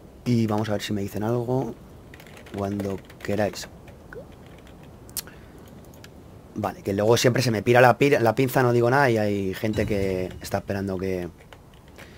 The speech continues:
Vale, pues, eh, Ponto, por lo que he podido ver, por aquí, cuatro piqueros con escudo de bronce,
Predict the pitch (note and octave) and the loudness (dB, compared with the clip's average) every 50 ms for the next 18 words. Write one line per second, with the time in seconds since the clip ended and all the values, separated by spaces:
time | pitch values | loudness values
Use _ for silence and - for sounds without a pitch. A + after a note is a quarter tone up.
0 | - - - - - - - - - - - A2+ A#2 B2+ A2 G#2 G#2 G2 A#2 A2 | -20 -20 -20 -20 -20 -20 -20 -20 -20 -8 -2 6 6 6 8 6 4 4 4 4
1 | - - - C3 B2+ B2+ B2+ B2+ C3+ D3+ E3 D#3 B2 D#3+ E3 D#3+ D#3+ D#3 D3+ D3 | 4 2 4 6 8 8 8 8 8 6 6 8 8 8 10 10 10 10 10 10
2 | D3 C#3+ C#3 C#3 C#3 C3 B2 B2+ B2+ B2+ B2 C3 C3 C#3+ C#3 C#3 C#3 C#3+ D#3 F3+ | 10 8 8 8 6 6 6 6 6 6 6 4 4 4 4 6 6 8 8 6
3 | F3+ C#3 - C#3 C#3 C3+ C3+ E3 E3+ - - C#3+ C#3 D3+ D3+ - D3+ C3 C#3 B2+ | 6 6 4 2 2 4 2 0 0 0 2 6 8 8 8 8 4 2 4 4
4 | C#3 C3 B2+ B2+ C#3+ C3 B2+ B2+ - C3+ B2+ B2+ B2+ B2+ C3 C#3 E3 F3 E3+ - | 4 4 4 4 2 2 2 0 2 4 6 6 8 6 6 6 6 4 4 6
5 | G3+ G#3 A3 | 6 6 6